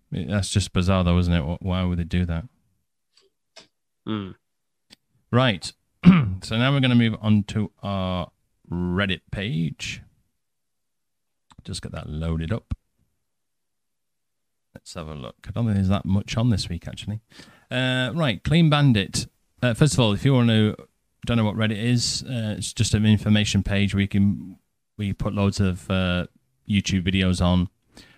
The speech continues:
Speaker 1: so you can see if you've anything you're interested in. You just pop to our Reddit page, just, just search for M W P Music Review, <clears throat> and you can find the videos on there. Right, so first of all, we'll start with Clean Bandit.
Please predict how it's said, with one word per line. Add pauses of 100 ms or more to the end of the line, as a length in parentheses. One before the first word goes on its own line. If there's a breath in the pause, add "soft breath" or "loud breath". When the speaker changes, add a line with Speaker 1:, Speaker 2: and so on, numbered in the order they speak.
Speaker 1:
so
you
can
see
if
you've
anything
you're
interested
in. (600 soft breath)
You
just
pop
to
our
Reddit
page,
just, (200)
just
search
for
M
W
P
Music
Review, (180)
<clears throat>
and
you
can
find
the
videos (100)
on (160)
there. (420 soft breath)
Right,
so
first
of
all,
we'll
start
with
Clean
Bandit.